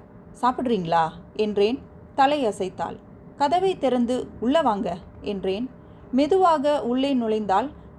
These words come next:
பரப்பி கிடந்த செருப்பை எல்லாம் காலால் விலக்கினேன். வீட்டையே பார்த்த வண்ணம் உள்ளே வந்து நின்று கொண்டாள்.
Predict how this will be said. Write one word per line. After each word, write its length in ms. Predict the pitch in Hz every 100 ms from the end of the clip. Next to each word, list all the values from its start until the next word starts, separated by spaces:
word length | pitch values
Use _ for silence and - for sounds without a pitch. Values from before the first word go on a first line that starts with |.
| -
பரப்பி 380 | 294 359 - 381
கிடந்த 380 | 302 285 269
செருப்பை 480 | 269 240 247 269 262
எல்லாம் 380 | 233 226 233 180 - -
காலால் 380 | 262 277 294 277
விலக்கினேன். 540 | 220 220 233 208 220 - - - -
வீட்டையே 520 | 262 370 370 294 294
பார்த்த 380 | 269 226 226 233
வண்ணம் 360 | 214 208 233 -
உள்ளே 320 | 240 269 311
வந்து 300 | 208 202 262
நின்று 320 | 240 185 190
கொண்டாள். 380 | 185 165 165